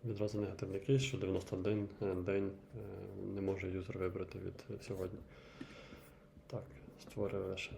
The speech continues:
такі чек-лісти. Тепер маємо checkout date, е, мінімум один день, е, більше, як check-in date. Давайте це зробимо.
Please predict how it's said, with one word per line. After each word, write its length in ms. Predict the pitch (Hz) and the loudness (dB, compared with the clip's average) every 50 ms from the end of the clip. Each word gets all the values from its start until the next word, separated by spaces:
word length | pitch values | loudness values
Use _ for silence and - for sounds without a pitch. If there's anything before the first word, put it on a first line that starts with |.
| - | -8
такі 280 | - 127 131 - 156 156 | -6 -6 0 2 4 4
чек-лісти. 840 | 156 - - 135 - - 135 131 - - - 123 117 117 117 117 117 - - - - - - | 4 2 0 -2 0 2 2 2 2 2 4 4 6 6 4 2 0 -4 -10 -14 -16 -12 -8
Тепер 460 | 139 131 131 - 107 98 - - - - - - - | -8 -6 -2 0 2 2 0 0 -4 -10 -10 -8 -4
маємо 560 | 101 98 98 95 95 95 92 92 92 92 90 - - - - - - - - - - - - - - - - - - - - - - - - - - - - - - - - - - | -2 0 0 0 0 0 0 0 0 -2 -2 -4 -10 -18 -18 -18 -16 -16 -16 -18 -18 -18 -18 -18 -18 -20 -20 -20 -20 -20 -20 -20 -20 -20 -20 -18 -18 -20 -20 -20 -20 -20 -16 -10 -8
checkout 460 | - - - - 117 104 98 98 92 | -8 -2 2 4 6 6 6 6 6
date, 340 | - 101 98 98 95 - - - - - | 8 8 8 6 4 2 -2 -2 -2 0
е, 360 | 107 101 101 101 98 98 95 - - - - - - - - - - - - - - - - - - - - - - - - - - | 0 0 0 0 0 -2 -2 -4 -6 -8 -8 -10 -12 -12 -12 -12 -12 -12 -14 -14 -16 -18 -18 -18 -18 -16 -16 -16 -16 -16 -18 -4 2
мінімум 500 | 120 113 107 104 101 98 98 95 92 90 90 - - | 4 6 6 6 6 6 4 4 2 0 -2 -4 -2
один 380 | - 101 92 104 98 95 95 | -2 0 4 4 4 4 4
день, 280 | 92 101 95 95 92 92 92 - - | 4 4 4 4 2 0 -4 -4 -4
е, 40 | - 98 95 95 92 95 95 95 - - | -2 -2 0 0 -2 -2 -4 -6 -8 -8
більше, 560 | 135 135 - 104 104 104 110 104 - - - | -6 -4 -4 -2 2 2 4 4 4 2 2
як 160 | 101 95 95 92 | 2 0 0 0
check-in 420 | - - - - - 147 147 151 | -2 -6 -2 2 6 6 8 8
date. 280 | 147 143 143 143 - - - - - - - - - - - - - - | 8 6 6 4 0 -6 -12 -14 -16 -14 -16 -16 -16 -18 -20 -20 -8 -4
Давайте 480 | 143 123 123 117 117 117 113 - - - | -2 0 0 0 0 -2 -2 -2 -2 -4
це 240 | - - 113 110 | -2 -4 -4 -4
зробимо. 560 | 107 113 113 123 123 127 123 127 127 131 131 | -2 2 4 4 6 6 8 8 6 6 4